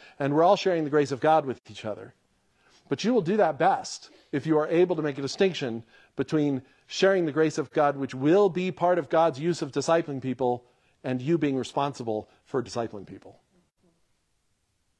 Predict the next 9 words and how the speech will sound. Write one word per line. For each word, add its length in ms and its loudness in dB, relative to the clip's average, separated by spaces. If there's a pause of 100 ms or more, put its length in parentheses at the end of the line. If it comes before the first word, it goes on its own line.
(360)
We've 140 4
actually 280 0
talked 380 -2
about 280 -2
that. 160 -6
We've 140 -4
made 200 0
that 160 2
distinction, 560 -2